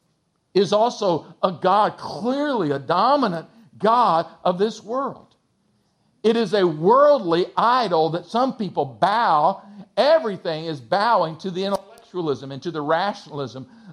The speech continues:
of this particular society. So I want you to remember, uh, David here is comparing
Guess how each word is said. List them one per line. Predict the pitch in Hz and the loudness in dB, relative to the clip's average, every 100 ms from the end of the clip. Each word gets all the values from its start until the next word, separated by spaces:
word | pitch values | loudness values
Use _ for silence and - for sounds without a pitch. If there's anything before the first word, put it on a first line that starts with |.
| - | -2
of | 165 | -2
this | 175 170 | -2 -6
particular | - - 185 202 185 | -10 -8 -8 -6 -6
society. | 190 208 240 240 156 113 - - | -6 -8 -4 -4 -4 -8 -20 -8
So | - | 2
I | 247 | 4
want | 302 330 294 | 4 2 0
you | |
to | 262 | -8
remember, | 254 269 294 175 220 254 - 139 | -2 2 2 -2 -8 -18 -18 -6
uh, | - 190 185 - | 0 0 -2 0
David | 202 311 330 254 | 2 2 0 -2
here | 254 240 | 0 0
is | 214 | -2
comparing | - 202 147 202 294 311 208 180 | -2 -4 -4 2 4 6 2 -2